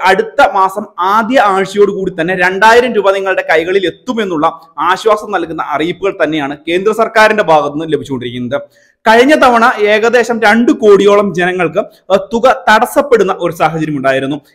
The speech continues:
ഇ കെ വൈ സി ഒക്കെ പൂർത്തീകരിക്കാത്ത ആളുകളാണ്, അവർക്കാണ് തുക തടസ്സപ്പെട്ടത്. പക്ഷേ ഈ ആളുകൾക്ക് വളരെ ആശ്വാസം നൽകുന്ന ഒരു അറിയിപ്പ് കൂടി എത്തിയിരിക്കുകയാണ്.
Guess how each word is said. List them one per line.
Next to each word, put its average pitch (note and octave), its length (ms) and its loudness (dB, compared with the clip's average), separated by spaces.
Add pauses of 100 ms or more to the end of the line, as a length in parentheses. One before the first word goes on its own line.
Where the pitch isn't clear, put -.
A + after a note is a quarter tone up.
ഇ A#3 100 0
കെ C4+ 120 2
വൈ C4+ 160 4
സി C4 140 0
ഒക്കെ A#3+ 120 2
പൂർത്തീകരിക്കാത്ത G#3 680 0
ആളുകളാണ്, E3 420 2
അവർക്കാണ് G#3+ 440 0
തുക G#3+ 340 -4
തടസ്സപ്പെട്ടത്. D3 460 -4 (520)
പക്ഷേ A#3+ 240 2
ഈ C4+ 220 2
ആളുകൾക്ക് A3+ 560 2
വളരെ A3 520 0
ആശ്വാസം A3+ 600 -2
നൽകുന്ന G3+ 260 -4
ഒരു F3 280 -4
അറിയിപ്പ് D#3 300 -2
കൂടി D#3 120 -4
എത്തിയിരിക്കുകയാണ്. C#3+ 520 -6